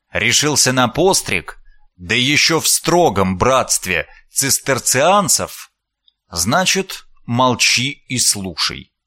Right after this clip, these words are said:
История складывалась обычная, вполне достойная стать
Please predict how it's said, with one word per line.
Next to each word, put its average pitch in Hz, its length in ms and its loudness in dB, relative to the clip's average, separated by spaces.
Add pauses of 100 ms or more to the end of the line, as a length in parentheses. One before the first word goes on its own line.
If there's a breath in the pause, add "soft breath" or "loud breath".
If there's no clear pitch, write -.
(1040)
История 165 480 2
складывалась 147 760 2
обычная, 147 880 -2 (240)
вполне 123 640 0
достойная 170 720 0
стать 143 500 0